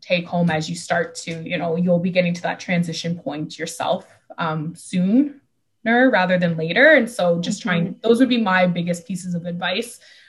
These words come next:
Speaker 1: um, having gone through that, um, about three years ago now. So.
Speaker 2: Yeah.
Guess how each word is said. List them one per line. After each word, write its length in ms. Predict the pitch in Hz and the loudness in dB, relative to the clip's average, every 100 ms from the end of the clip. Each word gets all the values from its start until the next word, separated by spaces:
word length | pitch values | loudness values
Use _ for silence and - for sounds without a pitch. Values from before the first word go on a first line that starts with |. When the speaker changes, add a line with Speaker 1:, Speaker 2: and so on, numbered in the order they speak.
| _ | _
Speaker 1:
um, 160 | 185 180 | -2 -2
having 640 | 175 180 180 175 175 175 175 | 0 -2 0 0 0 0 0
gone 240 | 180 170 | -2 -2
through 280 | 175 - 175 | -4 -6 -8
that, 400 | 160 131 113 - - | -6 -6 -8 -12 -14
um, 380 | 90 85 - - _ _ _ _ _ _ _ | -12 -12 -12 -14 _ _ _ _ _ _ _
about 260 | - - - | -12 -12 -14
three 180 | 180 180 | -12 -10
years 340 | 170 170 170 | -8 -6 -4
ago 200 | 147 139 | -6 -10
now. 300 | 147 120 131 | -12 -12 -14
So. 420 | - - - - - _ | -16 -18 -16 -16 -20 _
Speaker 2:
Yeah. 240 | - 69 | -10 -10